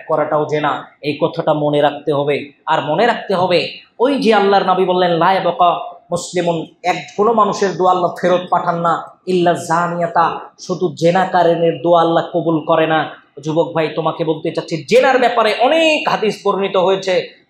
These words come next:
এত দিকে যাচ্ছি না, শুধু এতটুকুই বলতে চাচ্ছি, বর্তমান সময়ে, এই বর্তমান সময়ের যুব সমাজ এই হারাম রিলেশনশিপের সাথে থাকার জন্য, একটা জেনার সাথে সম্পৃক্ত থাকার জন্য দিনের ক্ষেত্রে আসতে তার অন্যতম একটি বাধা এসে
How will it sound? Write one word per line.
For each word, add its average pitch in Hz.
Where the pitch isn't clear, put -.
এত 190
দিকে 180
যাচ্ছি 175
না, 175
শুধু 175
এতটুকুই 175
বলতে 165
চাচ্ছি, 165
বর্তমান 165
সময়ে, 165
এই 160
বর্তমান 165
সময়ের 160
যুব 160
সমাজ 160
এই 160
হারাম 156
রিলেশনশিপের 156
সাথে 160
থাকার 156
জন্য, 160
একটা 151
জেনার 160
সাথে 170
সম্পৃক্ত -
থাকার 156
জন্য 160
দিনের 160
ক্ষেত্রে 156
আসতে 151
তার 156
অন্যতম 160
একটি 151
বাধা 147
এসে 147